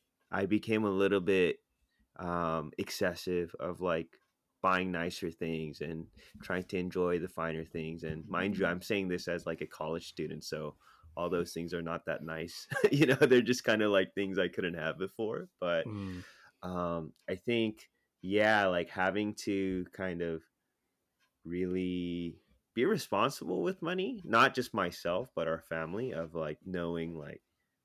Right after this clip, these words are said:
Speaker 1: uh, there's some things, uh, we can't have, you know, or, like, we can't pay for, um,
Speaker 2: Yeah.
Speaker 1: vacations or stuff like that. I think, um, it's always on my mind. Like, I'll be hon-, very honest, like, money is, like, on my mind often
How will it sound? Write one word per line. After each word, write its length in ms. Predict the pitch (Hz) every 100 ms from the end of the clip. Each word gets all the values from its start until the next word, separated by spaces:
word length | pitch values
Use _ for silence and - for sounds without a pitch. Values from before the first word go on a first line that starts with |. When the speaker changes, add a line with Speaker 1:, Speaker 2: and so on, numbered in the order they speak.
| -
Speaker 1:
uh, 200 | 85 80
there's 260 | 78 80
some 180 | 85 80
things, 680 | - 76 73 73 - - _ _ _ _ 85
uh, 60 | 80
we 140 | 85
can't 280 | - 87 -
have, 280 | 69 60 - _
you 140 | -
know, 180 | 87 85 -
or, 120 | 80
like, 200 | 80 78
we 100 | 87
can't 260 | 98 78
pay 140 | - 80
for, 380 | - 78 73 73 _ _ _ _ _
um, 320 | 80 73 104
Speaker 2:
Yeah. 40 | 101
Speaker 1:
vacations 600 | 76 78 - - 76 73
or 60 |
stuff 300 | - 107 95
like 200 | 98 85
that. 360 | 78 76 110 - _ _ _ _ _
I 80 | 80 -
think, 420 | 98 95 90 - -
um, 560 | 90 85 80 76 71 - _ _ _ -
it's 160 | 98 170
always 280 | 214 269
on 100 | 143 120
my 120 | 101
mind. 340 | 101 98 85
Like, 140 | 92 87
I'll 120 | 123
be 120 | 131
hon-, 120 | 101 -
very 180 | 107 101
honest, 320 | 92 90 -
like, 140 | 85
money 380 | 92 101 113 85
is, 220 | 98 95
like, 300 | 92 87 - _ _ -
on 160 | 92
my 140 | 90 87
mind 400 | 85 85 85 87 _ _ _
often 460 | 80 82 - 69 71